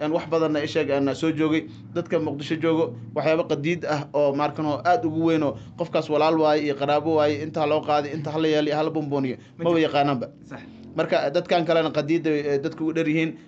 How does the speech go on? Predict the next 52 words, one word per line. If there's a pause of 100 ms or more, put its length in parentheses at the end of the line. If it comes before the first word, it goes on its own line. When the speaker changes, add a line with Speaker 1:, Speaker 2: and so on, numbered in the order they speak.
(100)
Speaker 1:
een,
inay
fanaankooda
iyo
waxooda
qaadsadaan,
horumariyaan,
meel
geeyaan,
way
jecel
yihiin. (240)
Saas
u
kala
duwan
yihiin,
Cukaasha. (160)
Speaker 2:
Sharma
Boy, (220)
eh,
ka
tegitaankiisa
magaalada
Muqdisho
iyo
weli
isku
dhicitaanka
asaga
Daahir
Calasow, (540)
wuu
ka
faa'iiday,
miyaa
la
dhihi
karin? (360)
Speaker 1:
Aad
iyo
aad,
sababtoo
ah
hadda, (160)
haddii
Sharma
Boy
oo
taas,
eh,
wa-,